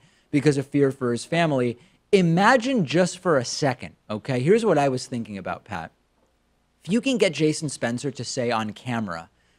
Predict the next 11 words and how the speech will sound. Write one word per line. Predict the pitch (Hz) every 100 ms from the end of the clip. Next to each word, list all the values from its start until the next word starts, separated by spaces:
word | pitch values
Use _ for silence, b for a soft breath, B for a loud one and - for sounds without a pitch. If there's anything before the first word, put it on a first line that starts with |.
| _ -
the | 120 143 147
N-word | 151 160 156 165 170 180 170 _ _ _ _
like | 135 131 143
it's | -
a | 127
party | - 135 123 95 80 _ _ _ -
and | 143 127
fake | - 160 175 175
an | 151
Asian | 147 139 131
accent, | 117 117 - 90 78